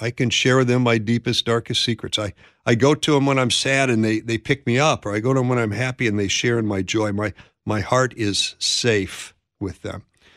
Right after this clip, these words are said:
And that's the love of friendship, the love of heart safety. That's so important in marriage. Number two is storge, and I, I think of storge in terms of, uh, uh, gentle caring, uh, uh, affection, right? Gentle affection.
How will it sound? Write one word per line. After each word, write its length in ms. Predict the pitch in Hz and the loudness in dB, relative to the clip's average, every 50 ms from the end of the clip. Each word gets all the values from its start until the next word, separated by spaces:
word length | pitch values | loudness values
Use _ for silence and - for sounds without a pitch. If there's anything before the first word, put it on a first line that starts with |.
| _ _ _ _ _ - 123 | _ _ _ _ _ -4 0
And 160 | 120 117 123 | 2 2 4
that's 280 | 131 139 131 - - - | 4 2 2 0 -2 0
the 320 | 147 131 120 117 - - | 2 2 2 0 -2 -6
love 240 | 110 107 107 110 107 | -6 -2 -2 -2 0
of 100 | 104 95 | -2 -4
friendship, 460 | - - - 123 127 120 - - 98 - | -8 -4 -2 0 0 0 -2 -4 -6 -8
the 80 | - 95 | -8 -6
love 220 | 101 104 104 98 | -4 -4 -4 -4
of 160 | - 98 92 | -8 -12 -12
heart 420 | - - - 113 110 101 - - - | -12 -4 -2 -2 -2 -2 -4 -10 -8
safety. 640 | - - - - - 143 135 - - - 82 82 _ _ _ | -6 -4 -2 2 2 2 2 0 -4 -10 -12 -12 _ _ _
That's 180 | - 107 - - | -14 -6 -2 0
so 400 | - - - - 143 135 127 113 | 0 0 0 0 -2 -2 -2 -2
important 400 | 90 - - 117 101 92 92 90 | -4 -4 -6 -6 -6 -6 -6 -6
in 80 | 87 | -6
marriage. 360 | 90 92 90 90 90 - - _ _ _ _ _ _ _ _ _ _ _ _ _ _ _ - | -4 -4 -4 -6 -8 -12 -16 _ _ _ _ _ _ _ _ _ _ _ _ _ _ _ 2
Number 140 | 147 139 | 4 4
two 160 | 131 - 202 185 | 6 6 4 4
is 80 | 135 | 4
storge, 600 | - - - 185 220 247 196 127 101 107 131 143 139 | 4 2 2 4 2 4 2 0 -2 -2 -2 -2 -2
and 100 | 123 139 | -2 -2
I, 200 | 156 160 143 139 | -4 -2 -2 0
I 40 | |
think 140 | 143 160 151 | 0 2 0
of 40 | 135 | 0
storge 280 | - - 143 139 123 131 | 0 0 0 2 2 2
in 140 | 120 107 | 2 2
terms 380 | 101 - - 123 120 117 104 98 | 0 0 0 2 2 2 0 0
of, 400 | 104 95 92 92 92 92 90 - _ _ _ _ _ _ _ _ _ _ - | 0 0 0 -2 -4 -4 -6 -10 _ _ _ _ _ _ _ _ _ _ -10
uh, 140 | - 104 95 | -8 -6 -6
uh, 260 | - 104 104 104 104 107 | -2 -2 0 0 0 -2
gentle 540 | 101 95 - 123 123 127 123 - - 127 113 | -4 -4 -2 0 0 0 0 -2 -4 -4 -6
caring, 720 | - - - 107 101 110 120 120 120 123 123 123 123 120 | -6 -6 -4 -2 0 0 0 0 0 0 0 0 -2 -4
uh, 140 | 107 95 - 95 101 | -6 -8 -10 -12 -12
uh, 240 | 98 90 - 92 90 82 - | -12 -10 -10 -10 -10 -10 -10
affection, 880 | 85 - - - - 131 131 - - - - 104 87 80 78 82 98 107 | -12 -12 -6 -4 -4 -4 -2 -2 -2 -2 -2 -4 -4 -6 -8 -12 -14 -12
right? 260 | 101 101 101 101 98 | -10 -10 -8 -8 -10
Gentle 460 | - - - 120 127 - - 131 113 | -10 -6 -6 -6 -6 -6 -6 -4 -4
affection. 720 | 98 90 - - - 101 101 - - - - 117 107 104 - | -4 -6 -6 -8 -8 -8 -6 -6 -6 -4 -2 -2 -2 -2 -4